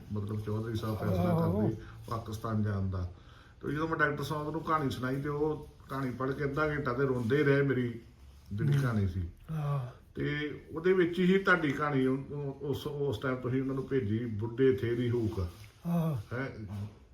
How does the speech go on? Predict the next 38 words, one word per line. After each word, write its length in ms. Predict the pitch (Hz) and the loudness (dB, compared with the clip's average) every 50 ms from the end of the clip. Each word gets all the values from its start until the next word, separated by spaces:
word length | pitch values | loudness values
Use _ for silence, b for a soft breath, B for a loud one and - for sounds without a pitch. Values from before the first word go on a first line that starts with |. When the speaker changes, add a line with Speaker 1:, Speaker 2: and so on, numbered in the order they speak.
| _ - | _ -10
Speaker 1:
ਤੇ 80 | 139 139 | -8 -6
ਉਹਦੇ 280 | 127 147 151 160 170 | -2 -2 0 0 0
'ਚ 40 | 165 | -2
ਭਾਰਤ 420 | 165 - - 170 165 143 113 - - | -2 -2 2 2 2 2 2 0 -4
ਤੇ 60 | 151 | -4
ਪਾਕਿਸਤਾਨ 600 | - 143 139 - - - - - 147 143 143 139 | -2 -2 -4 -4 -4 -8 -6 -2 -2 0 0 0
ਦੇ 100 | 139 139 | -2 -2
ਦੋਵੇਂ 380 | 131 123 123 139 156 160 160 | -2 -2 -4 -4 -4 -4 -2
ਹੀ 240 | 151 139 151 151 151 | -2 -2 -2 -2 -4
ਜਿਹੜੇ 260 | 147 139 139 139 143 | -4 -4 -2 -2 -2
ਪਾਸੇ 380 | 139 139 - 120 113 - - 120 | -2 -4 -4 -6 -6 -4 -4 -4
ਦੇ 100 | 120 123 | -2 -2
ਰਾਈਟਰ 300 | 123 117 110 104 117 127 | -2 0 -2 -2 -4 -6
ਸੀ, 140 | 107 127 135 | -6 -4 -6
ਉਹਨਾਂ 180 | 131 131 135 | -6 -4 -6
ਦਾ 180 | 131 131 135 131 | -6 -4 -4 -4
ਸਾਂਝਾ 500 | 113 - 123 127 135 143 151 143 123 110 B B B B B B B _ - | -4 -4 -4 -4 -4 -2 -2 -2 -2 -4 B B B B B B B _ -8
ਸੰਗ੍ਰਹਿ 340 | 127 123 120 120 123 131 123 | -4 -2 -2 0 2 0 0
ਛਾਪਿਆ 400 | - 120 110 104 - 113 113 113 | 0 -2 -2 0 0 -2 0 0
ਗਿਆ 100 | 117 123 | -2 -2
ਤੇ 160 | 123 127 139 | -2 -2 -2
ਉਸ 180 | 127 127 120 | -2 -2 -2
ਕਿਤਾਬ 340 | - - 123 123 120 117 117 | -4 -4 -4 -4 -4 -4 -4
ਦਾ 100 | 117 120 | -4 -4
ਨਾਂ 260 | 117 117 113 113 113 | -2 -2 -2 -2 0
ਰੱਖਿਆ 220 | 113 104 - 120 113 | -2 -2 -2 -4 -2
ਗਿਆ 180 | 110 110 120 | -2 -2 -2
ਬੁੱਢੇ 340 | 117 107 104 113 110 123 120 | -2 -2 -2 -2 -2 -2 -4
ਥੇ 160 | 113 104 - | -4 -2 -2
ਦੀ 240 | 110 110 113 117 110 107 - | -2 -2 -2 -4 -6 -4 -4
ਹੂਕ। 220 | 107 95 - - | -6 -4 0 4
ਦੋਸਤੋ, 320 | 110 113 107 - - 131 113 | 4 4 4 6 4 6 6
ਮੈਂ 200 | 113 110 107 107 | 8 6 6 6
ਤੁਹਾਡਾ 280 | 107 131 117 117 110 | 6 6 6 8 8
ਆਪਣਾ 280 | 101 92 92 - 104 101 | 6 6 4 2 2 2
ਕੀਰਤ 220 | 92 98 95 90 | 4 2 2 0
ਪ੍ਰਤਾਪ 380 | 90 - - - 104 104 98 - | 0 -2 -2 2 2 2 4 6
ਪੰਨੂ 340 | 107 104 107 120 135 131 | 6 6 6 6 4 4